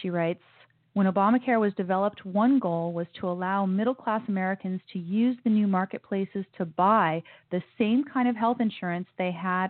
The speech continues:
at their jobs. People could retire early,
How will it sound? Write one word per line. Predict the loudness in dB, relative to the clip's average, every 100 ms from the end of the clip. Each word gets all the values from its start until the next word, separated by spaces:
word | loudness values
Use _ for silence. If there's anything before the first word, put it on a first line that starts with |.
| -6
at | -4
their | -2
jobs. | -2 -4 -6 -6 -12 _ _ _ _ _ _ _ _ _ _ _ -4
People | -2 0
could | 0 0
retire | -2 -2 -2 -2 0
early, | 2 2 2 2 0 -2